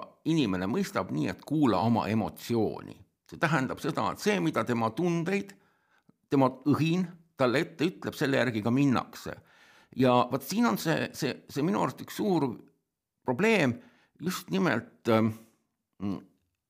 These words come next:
selles, et südame hääl kui selline on väga vaikne. Selleks, et seda kuulda, peab olema rahus, vaikuses. Ja mitte sellises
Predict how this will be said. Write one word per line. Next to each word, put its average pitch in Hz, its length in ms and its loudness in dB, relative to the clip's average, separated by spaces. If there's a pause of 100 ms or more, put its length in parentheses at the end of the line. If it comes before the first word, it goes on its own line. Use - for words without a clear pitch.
(220)
selles, 175 360 -2
et - 140 -12
südame 127 400 0
hääl 135 460 2 (360)
kui 120 120 -2
selline 156 360 2
on 101 120 -2
väga 127 280 0
vaikne. 117 600 -2 (680)
Selleks, 143 440 -2
et - 140 -16
seda 127 180 -2
kuulda, 165 640 0 (1040)
peab 117 160 0
olema 120 340 2 (140)
rahus, 113 600 -6 (140)
vaikuses. - 1000 -4 (800)
Ja 113 600 4 (1200)
mitte 165 300 0
sellises 147 760 2